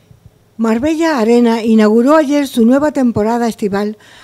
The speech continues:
ante cerca de trescientas personas en un acto de presentación que contó con diversas actuaciones como muestra de lo que G N P Producciones Culturales tiene preparado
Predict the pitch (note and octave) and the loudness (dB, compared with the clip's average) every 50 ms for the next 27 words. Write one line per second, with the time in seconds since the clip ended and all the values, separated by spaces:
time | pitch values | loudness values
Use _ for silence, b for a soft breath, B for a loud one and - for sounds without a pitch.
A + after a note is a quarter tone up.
0 | B B - A3 A3+ A3+ G#3+ - A#3 A3+ - D4 D4+ C#4+ - D#4+ D4+ D4+ C#4+ C4+ | B B -2 0 0 2 2 0 0 0 0 -2 -2 -2 -2 -2 -2 -2 -2 -2
1 | B3 A3 - C4+ C4+ D4 D4 C#4 - D4 C4+ - A#3 G#3 F#3+ - A3+ A3 A3 A3 | -4 -4 -4 -2 -2 -2 -2 -4 -4 -6 -6 -6 -8 -8 -6 -4 -2 -2 -2 -2
2 | G#3+ A3 B3+ B3 A#3+ C#4 C#4 C#4 C4+ C#4 C4+ _ - C4+ A3+ B3+ B3+ B3+ - A3 | -4 -4 -4 -4 -2 0 0 0 -2 -4 -6 _ -10 -8 -6 -6 -6 -6 -8 -12
3 | G3 F#3+ - C4 C4+ C4+ C4 G#3+ F3+ F3 - B3 A#3+ A3+ A3+ A3+ A3+ B B B | -14 -12 -10 -8 -8 -8 -8 -10 -14 -16 -14 -12 -12 -10 -10 -10 -12 B B B
4 | B B B B B B - _ - C#4+ C#4 - C4+ B3 B3 B3 B3 - D4+ D#4 | B B B B B B -20 _ -10 -10 -8 -6 -4 -4 -4 -4 -6 -6 -6 -6
5 | D#4 D#4 D4 C4 A#3 A3+ A#3+ A#3+ C4 D4+ D4 D4 - D4+ C#4 - C4+ A#3+ - _ | -6 -8 -8 -8 -8 -8 -8 -6 -6 -8 -8 -8 -10 -12 -10 -10 -12 -14 -14 _
6 | - C#4+ C#4+ C4+ B3 - - C4 B3 B3 B3 B3 B3+ - - A3 G#3 G3+ G#3+ G#3+ | -12 -10 -10 -10 -10 -10 -8 -8 -8 -6 -8 -10 -10 -12 -12 -10 -8 -8 -8 -6
7 | B3 C4 C4+ C4+ - C#4 C4+ C4+ A#3+ A3 G#3 A#3 G#3+ G#3 G#3 G3 - G#3+ G#3 G3 | -8 -8 -8 -10 -12 -14 -14 -14 -12 -10 -10 -8 -8 -8 -10 -10 -12 -14 -16 -16
8 | B B B B B B B - - - C4+ C4+ C#4+ - - - B3+ B3 B3 B3 | B B B B B B B -20 -16 -10 -10 -10 -10 -10 -12 -10 -8 -6 -6 -6
9 | B3 B3 - C#4 C4+ C4+ C4+ _ _ - G3+ F#3+ F3+ F3+ E3+ F3 - B3+ B3 A#3 | -6 -8 -10 -10 -10 -10 -12 _ _ -10 -10 -8 -8 -10 -12 -12 -10 -10 -8 -8
10 | G#3+ F#3+ F3+ - - D4+ D4+ C4+ - A3 G#3 G#3+ A#3 A#3 A3 A3 A3 - B B | -8 -10 -12 -14 -12 -12 -12 -12 -10 -10 -10 -8 -8 -8 -10 -10 -12 -14 B B
11 | B B B B B - D4 D#4 D#4 D#4+ D#4+ D#4+ D#4+ D#4+ E4 D#4+ D#4 C4+ B3+ C4 | B B B B B -8 -6 -6 -4 -4 -6 -6 -6 -6 -6 -6 -6 -6 -6 -6
12 | C4 B3+ C4+ A#3 - | -6 -6 -8 -10 -12